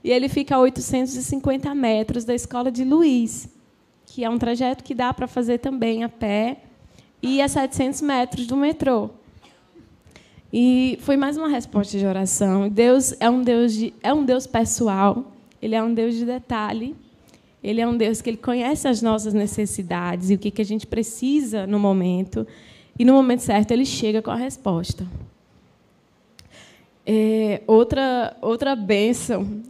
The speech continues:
foi o, a questão do nosso en-, do envio da documentação, né? Do, para o visto. É,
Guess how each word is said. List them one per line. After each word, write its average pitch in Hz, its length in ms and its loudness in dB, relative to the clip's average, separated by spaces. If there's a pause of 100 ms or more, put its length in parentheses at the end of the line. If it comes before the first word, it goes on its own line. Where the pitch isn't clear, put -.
foi 226 360 -4
o, 233 480 -4
a 220 100 -6
questão 233 300 -8
do 226 100 -2
nosso 226 300 2
en-, 254 160 -4
do 220 160 -2
envio 262 360 0
da 254 120 -2
documentação, 208 1040 -4 (140)
né? 185 340 -8 (640)
Do, 202 180 -8 (300)
para 214 240 4
o 214 40 0
visto. 190 480 -8 (840)
É, 180 920 -6